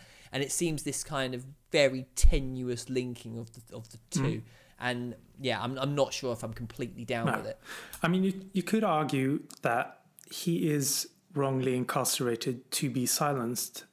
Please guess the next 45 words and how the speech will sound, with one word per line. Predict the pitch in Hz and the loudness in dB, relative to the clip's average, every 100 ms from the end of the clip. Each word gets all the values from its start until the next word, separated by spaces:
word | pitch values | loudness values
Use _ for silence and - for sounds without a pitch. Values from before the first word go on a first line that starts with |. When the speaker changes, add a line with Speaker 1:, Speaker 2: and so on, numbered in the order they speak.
| _ _ | _ _
Speaker 2:
and | - 131 127 131 131 | -2 0 0 -2 0
that | 135 - | -2 0
this | 143 | 0
is | 139 127 | 0 0
really | 139 127 | 0 2
a | 123 | 0
warning | 123 170 165 117 | 0 0 2 0
to | - - | -2 -6
the | |
public | 123 156 - - - - - | -6 -6 -6 -10 -12 -12 -2
rather | 139 127 | 0 2
than | 123 127 123 | 2 2 0
just | 117 123 131 | 0 0 0
a | |
mere | 127 117 | 0 0
portrayal | - - - 123 117 113 113 - - - - | -2 -2 0 2 2 0 -4 -10 -20 -12 -2
of | 127 - - | -2 -2 -4
their | 127 113 113 117 127 | 0 0 0 -2 0
subconscious | - 123 - 127 - 120 | -2 -2 -2 -2 -2 -6
desire | - 127 120 117 | -6 -2 0 0
to | 117 131 | -2 -2
be | 113 | -2
ruled, | 117 127 117 113 - - | 2 0 0 -4 -12 -6
that | - 127 | -2 -2
it's | - | 0
more | 147 131 | 2 2
of | 123 | 2
a | 127 117 | 2 2
wake-up | 123 139 165 165 - | 2 0 0 -2 -4
call, | - 156 | -4 -6
which | - 151 | -2 -2
is | - 143 | 0 0
what | 165 147 143 | 2 2 2
I | 131 | 2
really | 131 123 110 | 2 2 0
think. | 117 156 143 - | -2 -4 -4 -4
It's | - | 0
not | 160 | 2
about | 143 147 | 2 0
offering | 160 - 143 123 120 - - - | -2 0 0 0 -2 -6 -12 -4
an | |
escape, | 123 - 151 127 123 - - - - | 0 0 2 0 -2 -12 -20 -20 -6
but | 139 135 | -2 0
rather | 147 131 127 | 2 2 2
about | 127 123 120 - | 2 2 0 -2